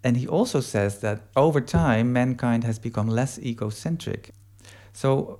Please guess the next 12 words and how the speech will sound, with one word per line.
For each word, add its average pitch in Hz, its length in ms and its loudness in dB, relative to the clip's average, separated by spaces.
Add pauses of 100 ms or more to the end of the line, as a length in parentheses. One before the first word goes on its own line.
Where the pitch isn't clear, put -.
where 175 340 0
is 151 160 -2
your 147 160 -2
optimism 127 800 -2 (180)
based 226 340 0
on? - 280 -4 (120)
Where, 139 200 -8
where 143 100 -2
does 147 120 -6
that - 160 -4
come 190 180 -2
from? 95 340 -6